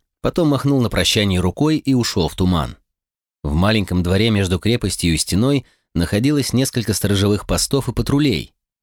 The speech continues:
Хэм проверял их по очереди. Бесстрашно шёл сквозь ночь, доверяясь рассеянному звёздному свету, предпочитая его слепящему факелу. Воровская привычка. Улыбнувшись, Вин тихонько спрыгнула на землю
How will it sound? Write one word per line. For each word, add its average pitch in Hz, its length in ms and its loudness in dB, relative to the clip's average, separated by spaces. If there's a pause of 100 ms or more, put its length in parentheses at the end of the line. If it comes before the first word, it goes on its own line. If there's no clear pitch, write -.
Хэм 131 300 0
проверял 98 460 0
их 82 140 -4
по 95 80 0
очереди. 73 680 -2 (680)
Бесстрашно 113 600 0
шёл 123 220 0
сквозь - 340 0
ночь, 120 440 -2 (260)
доверяясь 98 480 0
рассеянному 104 600 2
звёздному 92 500 0
свету, 123 400 0
предпочитая 107 640 0
его 127 220 2
слепящему 87 680 0
факелу. 73 600 -4 (420)
Воровская 90 640 0
привычка. 82 640 -2 (680)
Улыбнувшись, 92 800 0 (300)
Вин 139 240 0
тихонько 127 440 0
спрыгнула 107 500 0
на 85 140 0
землю 135 460 0